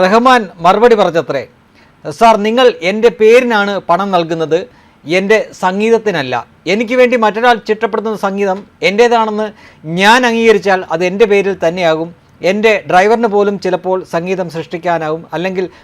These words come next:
മറ്റാർക്കെങ്കിലും. അത് എൻ്റെ പേരിൽ വന്നാൽ ആ ഈണം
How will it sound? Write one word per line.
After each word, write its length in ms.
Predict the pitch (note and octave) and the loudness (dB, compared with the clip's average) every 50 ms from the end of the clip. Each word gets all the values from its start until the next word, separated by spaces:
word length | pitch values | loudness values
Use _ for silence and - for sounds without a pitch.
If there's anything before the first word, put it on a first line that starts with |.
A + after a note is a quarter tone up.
| _ - F#3 | _ -2 -2
മറ്റാർക്കെങ്കിലും. 640 | G#3 G3+ - A#3+ G#3+ F#3 - F#3+ F3 D#3 C#3 B2+ A#2+ - _ _ - D3+ F3+ | 0 2 4 2 2 2 0 -2 -4 -6 -6 -8 -10 -12 _ _ -4 -2 2
അത് 140 | G3 A#3 A#3 G#3+ A3 - _ _ - D3 F#3 | 4 4 4 2 0 -4 _ _ -8 -6 -4
എൻ്റെ 220 | G#3+ A#3+ C4 B3 F#3 G#3 | -2 0 0 0 2 2
പേരിൽ 260 | G#3 A3 A#3+ A#3+ A3+ F#3+ F#3 | 2 2 2 2 0 -2 -2
വന്നാൽ 280 | F3+ F3+ F3+ F#3 F#3 E3+ - _ _ _ _ _ - C3+ F3+ | -2 -2 -2 -2 -2 -2 -6 _ _ _ _ _ 2 4 6
ആ 40 | G#3+ A3+ A3 G#3 G#3 | 6 6 4 2 0
ഈണം 220 | A3 A3 G#3 G3 | 0 -2 -4 -6